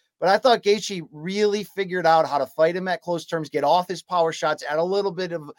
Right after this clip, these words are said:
of craft and wrinkle to it. And, uh,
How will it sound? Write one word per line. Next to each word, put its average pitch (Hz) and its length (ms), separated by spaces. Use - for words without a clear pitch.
of 160 180
craft 190 380
and 170 160
wrinkle 190 300
to 175 240
it. 156 180
And, 165 460
uh, 156 360